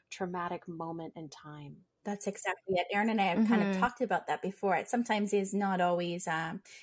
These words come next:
Speaker 2: it can be a little, um, what's the word? Um, controversial because people have very strong opinions about all of that, but we kind of, kind of talked about that in the live before, and I think on this podcast before, but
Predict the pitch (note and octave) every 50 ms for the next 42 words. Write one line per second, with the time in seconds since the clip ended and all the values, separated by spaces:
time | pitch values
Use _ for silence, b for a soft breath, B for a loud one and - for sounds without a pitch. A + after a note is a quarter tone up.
0 | B B A3+ - - B3+ A3 G3+ G3+ G3+ F#3+ F#3+ F3+ F#3 F3+ F3 F3 E3 - F3+
1 | F3 F3 E3+ E3 - - - F3+ F3 E3+ D#3+ D#3 D#3+ E3+ - - F3+ F3 F3 E3+
2 | E3+ E3+ G3 - _ - B B B B B B B B B _ _ - - B3
3 | A3+ G#3+ - A#3 G3 F#3+ G#3+ G#3+ C4+ - - A4 C5+ C#5 A4+ - - D4+ B3+ -
4 | - C#4 A#3 B3+ A#3+ A#3+ A3+ G#3 G#3+ G#3 G#3 G3+ G3+ - G3+ F#3 F3+ F3+ - -
5 | - G4 G#4+ G#4+ F4+ C#4+ B3+ A#3 - G#3 - F3 F3 F3+ - - F3 F3 F3 E3+
6 | E3+ E3+ F3 F#3+ B B B B B B - - F#3 - - G3+ A#3+ A#3 - -
7 | A#3+ G#3+ G#3 G3+ F#3+ F#3 F3+ F3+ F#3 - - - - - - G#3+ F#3 - - -
8 | F#3 F#3 - G#3 G3+ D#3 - - G3 F#3 G3 F#3+ F#3 E3+ E3+ F3 F3+ G#3+ C#4+ E4+
9 | F4 D4+ - _ G#3+ G3+ - - F#3+ F#3+ F#3+ G3+ G#3+ - F4+ G4+ G4+ D#4 B3+ A3+
10 | G#3 - - - D#3+ D3+ - - - - F#3 - - F#3+ - - F#3 F#3 F#3 F#3
11 | F3